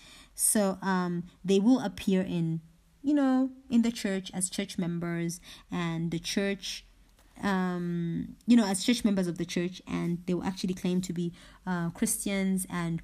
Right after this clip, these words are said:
work secretly. This is what they do. They work secretly undercover, um, and they are just hypocrites. So they have some true doctrine. Um, a lot of cults, actually, they, this is how they lure people in, because they have, um, you know,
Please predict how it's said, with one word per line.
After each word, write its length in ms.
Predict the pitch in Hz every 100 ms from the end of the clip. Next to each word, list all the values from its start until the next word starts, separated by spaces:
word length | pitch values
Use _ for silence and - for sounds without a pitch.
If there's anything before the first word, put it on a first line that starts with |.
| - 170
work 360 | 165 196 202
secretly. 600 | - - 208 - 170 165
This 200 | 165 214
is 100 | 185
what 180 | 208 220
they 140 | 208
do. 180 | 226 175
They 140 | 165 170
work 220 | 190 220
secretly 500 | - 240 240 226 220
undercover, 600 | 196 196 196 180 180 180 - - - -
um, 720 | 175 175 165 160 160 156 160 - _ _ _ - _ _ _ -
and 160 | 202 196
they 60 | 190
are 80 |
just 340 | 185 180 - -
hypocrites. 640 | 175 185 - - - - - _ _ -
So 340 | - 190 180 185 -
they 160 | 180 190
have 420 | 185 226 226 196 -
some 280 | - 202 185
true 200 | - 214
doctrine. 520 | 190 190 - 311 339 - - - -
Um, 240 | 220 220
a 80 | 240
lot 140 | 349
of 100 | 415
cults, 300 | - 277 330
actually, 380 | - 185 - 175
they, 200 | 180 185 -
this 160 | 190 262
is 120 | 233
how 120 | 226
they 160 | 202 202
lure 300 | 190 196 190
people 340 | 190 185 190
in, 300 | 196 175 170 - - - -
because 280 | 190 214 196
they 140 | 196
have, 440 | 190 226 285 220 -
um, 440 | - 190 185 185 185
you 120 | 311
know, 220 | 302 294